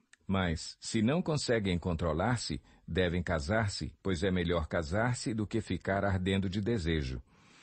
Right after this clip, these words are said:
Aos casados dou este mandamento, não eu, mas o Senhor,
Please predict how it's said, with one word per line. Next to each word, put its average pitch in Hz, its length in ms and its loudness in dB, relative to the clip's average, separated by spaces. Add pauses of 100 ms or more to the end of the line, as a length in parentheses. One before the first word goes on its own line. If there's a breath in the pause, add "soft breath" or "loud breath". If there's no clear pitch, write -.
(260 loud breath)
Aos 151 220 0
casados 87 600 0
dou 92 260 2
este 92 240 -2
mandamento, 85 720 0 (180)
não 92 300 2
eu, 87 240 0
mas 73 240 -2
o 87 60 -2
Senhor, 85 580 0